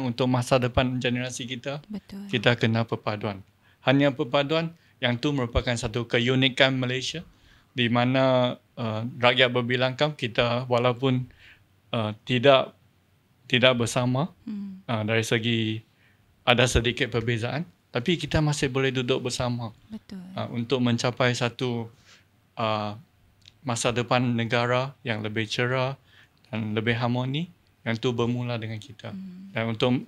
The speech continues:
Speaker 1: merdeka ni, kita kena pegang jiwa merdeka kita, di mana masa penjajahan tu kita berperang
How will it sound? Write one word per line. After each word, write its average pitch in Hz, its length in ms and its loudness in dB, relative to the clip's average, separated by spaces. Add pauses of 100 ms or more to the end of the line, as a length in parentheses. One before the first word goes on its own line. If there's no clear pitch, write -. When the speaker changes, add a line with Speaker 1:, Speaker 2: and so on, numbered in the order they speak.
(120)
Speaker 1:
merdeka 123 480 0
ni, 139 260 -4 (520)
kita 123 280 0
kena 120 240 2
pegang 120 540 0
jiwa 120 340 0
merdeka 120 420 0
kita, 131 380 -4 (300)
di 120 100 -2
mana 120 320 6
masa 120 640 4 (540)
penjajahan 120 640 0
tu 135 260 -2
kita 120 680 0 (100)
berperang 120 840 -2